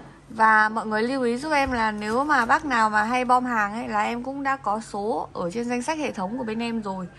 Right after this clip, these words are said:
Thế nên là mọi người thực sự thiện chí mua hàng thì mọi người hẵng đặt hàng nhé mọi người nhá. Cảm ơn cả nhà rất là nhiều vì đã xem, à, video này của em.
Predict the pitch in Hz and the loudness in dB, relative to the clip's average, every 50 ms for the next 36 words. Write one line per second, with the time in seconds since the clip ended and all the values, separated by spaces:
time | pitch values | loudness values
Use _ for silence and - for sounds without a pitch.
0 | - - - - - - - - 220 208 240 262 254 240 233 - - - 185 196 | -20 -20 -20 -20 -20 -20 -14 -8 -4 -2 -2 0 0 0 -2 -2 -2 -4 -4 -4
1 | 196 196 190 190 196 196 190 190 - 220 208 - - - 262 - - - - 262 | -4 -2 0 0 -2 -2 -6 -8 -8 -10 -8 -8 -4 -2 -2 -2 -2 -2 -4 -4
2 | - 208 190 - 220 208 214 240 285 285 269 269 262 254 247 233 214 208 202 196 | -4 -4 -6 -8 -8 -6 -6 -4 -4 -4 -2 0 0 0 2 2 2 2 0 0
3 | 196 196 190 202 - - 202 196 196 214 226 254 269 262 247 226 226 214 196 196 | -4 -8 -8 -8 -8 -8 -6 -6 -6 -6 -6 -4 -4 -4 -4 -4 -6 -6 -4 -2
4 | 190 190 185 185 202 226 254 262 233 208 190 185 185 202 226 254 262 262 - - | -2 -2 -2 -2 -4 -2 -2 -2 -2 -4 -4 -6 -4 -2 -2 -2 -2 -4 -8 -16
5 | - - - - - - - 202 185 185 220 247 247 233 208 185 185 185 185 220 | -20 -20 -20 -20 -20 -10 -6 -4 -2 0 0 0 -2 -2 -4 -4 -4 -4 -4 -2
6 | 269 294 269 233 214 208 202 196 190 196 196 196 208 240 247 - - 262 247 247 | -2 -2 -2 -2 -2 -4 -4 -4 -4 -4 -6 -4 -4 -4 -4 -4 -4 -4 -2 -2
7 | 240 233 233 233 233 233 226 226 233 226 233 240 233 226 208 185 190 - 180 190 | -2 -2 -2 0 0 0 -2 -4 -4 -4 -2 0 0 0 -2 -4 -4 -4 -2 -2
8 | 214 214 214 | 0 0 -2